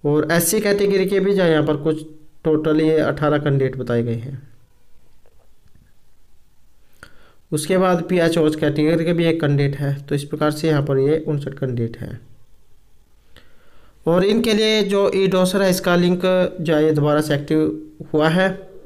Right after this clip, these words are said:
पच्चीस एक दो हज़ार बाईस से उनतीस एक दो हज़ार बाईस।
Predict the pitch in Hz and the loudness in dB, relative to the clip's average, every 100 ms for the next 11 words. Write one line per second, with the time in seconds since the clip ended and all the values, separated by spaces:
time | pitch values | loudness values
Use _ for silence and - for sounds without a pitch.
0 | - - 185 185 220 196 170 156 156 151 | -12 -2 -2 0 0 2 0 2 2 2
1 | 147 139 139 139 165 170 151 151 135 139 | 2 2 2 0 0 2 0 -2 -4 -2
2 | 139 135 120 120 - - - | -2 -2 -4 -6 -10 -16 -18